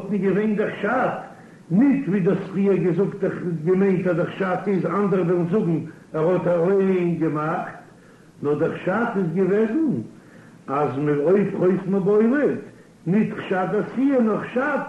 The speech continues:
מיט זאגן, ער האט מיר זיך אבער די זאך, וואס ער דינט איז. דאס האבן מיר, האבן מיר געלערנט, טבעת, שחתונה בועלת,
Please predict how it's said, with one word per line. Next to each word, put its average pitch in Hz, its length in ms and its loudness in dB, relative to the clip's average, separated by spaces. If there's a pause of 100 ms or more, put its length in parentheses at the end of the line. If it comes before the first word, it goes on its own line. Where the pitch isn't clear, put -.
מיט 220 200 0
זאגן, 262 220 -2
ער 226 180 0
האט 254 140 -2
מיר 240 100 -2
זיך 208 220 -4
אבער 233 220 0
די 233 80 0
זאך, 233 440 0
וואס 208 160 -2
ער 220 60 2
דינט 208 360 -2
איז. 95 260 -8 (1400)
דאס 151 240 0
האבן 156 220 0
מיר, 170 240 2
האבן 156 160 0
מיר 170 220 4 (160)
געלערנט, 143 480 2 (880)
טבעת, 208 840 0 (260)
שחתונה 156 840 0
בועלת, 156 920 0